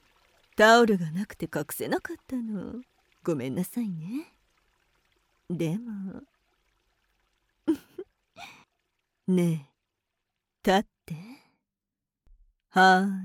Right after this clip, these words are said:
く。やっぱり、チンポガッチガチに勃起してるじゃない。混浴に男性一人。目的は分かってる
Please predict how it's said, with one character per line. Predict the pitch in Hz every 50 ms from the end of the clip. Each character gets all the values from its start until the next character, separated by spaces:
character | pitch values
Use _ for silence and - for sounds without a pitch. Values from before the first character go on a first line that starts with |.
| 185 175 - - 156 151 147 147 147 143 143 - _ _ _ _ _ _ _ _ _
く。 | - - 226 - _ _ _ _ _ _ _ _ _ _ _ _ _ _ _ _ _ _ _ 311 208 - - - - _ _ _ _ _ _ _ _ _ _ _ _ _ _ _ _ - - -
や | 208 196 185 170 165 156 151 156
っ | 175 - _ _ _ _ _ _ _
ぱ | - 151 139 - 269
り、 | 311 - 320 277 - _ _ _ _ _ _ _ _ _ _ _ _ _ _ _ _ -
チ | - 247 254 240 233
ン | 220
ポ | - - 170 147
ガ | - 185 185 170
ッ | - _ _ _ _
チ | - - 220 208
ガ | 214 247 269
チ | - - 269
に | 269 269
勃 | 240 202 196 180 165 -
起 | - 180 233
し | - -
て | - 202
る | 233 330 440
じ | - 453
ゃ | 403
な | 330 294 262 240 226 208 170 185 190
い。 | 226 247 _ _ _ _ _ _ _ _ _ _ _ _ _ _ _ _ _ _
混 | - - 185 185 180 185 190 190
浴 | 185 175 165 - 190 180
に | 180 180 180 160
男 | 147 156 147 147 151 175 202
性 | - - - 214
一 | 208 208 208 202 - - - - - _ - 196
人。 | 240 262 - - - _ _ _ _ _ _ _ _ _ _ _ _ _ _ _ _
目 | 170 180 170 160 - - -
的 | - 208 208 - 233 226
は | 214 214 214 208
分 | 196 180 170
か | - - 139 -
っ |
て | - _ - 311 269
る | 226